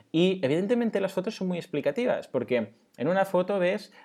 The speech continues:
eh, por ejemplo, que cabe, eh, que las tarjetas que caben dentro. En otra puedes ver que es reversible, ¿de acuerdo? O sea, que al ser una muñequera, imagínate, pues claro, la puedes, eh, re-, eh,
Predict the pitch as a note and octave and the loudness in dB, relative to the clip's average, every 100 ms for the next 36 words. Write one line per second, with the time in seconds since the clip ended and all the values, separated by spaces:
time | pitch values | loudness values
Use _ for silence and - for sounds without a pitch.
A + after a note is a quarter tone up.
0 | _ B2+ B2 A#2+ A#2 A2+ B2+ C#3+ F3+ F#3+ | _ 2 4 4 2 -2 -2 0 2 2
1 | - D3 B2 - C#3 F3 F#3+ C#3+ B2 A#2 | 0 0 0 2 2 2 0 2 2 0
2 | F#2+ G2+ A2 G#2+ - G#2 C3+ D3+ - A2 | -4 -4 -2 -2 -2 -2 -2 -4 -6 -2
3 | G2+ A#2 F2+ F2 D#2+ D#2 B2 D#3 F3+ F3 | -2 -2 -2 -4 -4 -2 0 0 0 2
4 | D3+ C3+ D#3+ F3+ C3+ - D3+ E3+ C3+ G#2+ | 0 2 0 0 -2 -2 -4 -2 0 0
5 | - - B2 G#2 F2 D2+ C#2 - B2 D#3+ | -2 -2 0 2 0 -2 -4 -2 0 0
6 | - A2 F#2 - - A2 G#2 - - G2 | 0 0 0 -6 -2 2 4 2 -2 0
7 | B2 C#3 C#3+ C#3+ C#3+ C#3+ D3+ G3 C#3 - | 4 4 4 4 4 4 2 2 -2 -2
8 | A#2 A2 A2+ - - F#2 C3 F#2+ F2+ G2 | -2 -2 -4 -6 -4 -2 0 -2 0 -2
9 | G2 - - G2 F#2 G2+ A#2 A2 D#2+ | -2 -6 -6 -6 -4 -2 0 -2 -4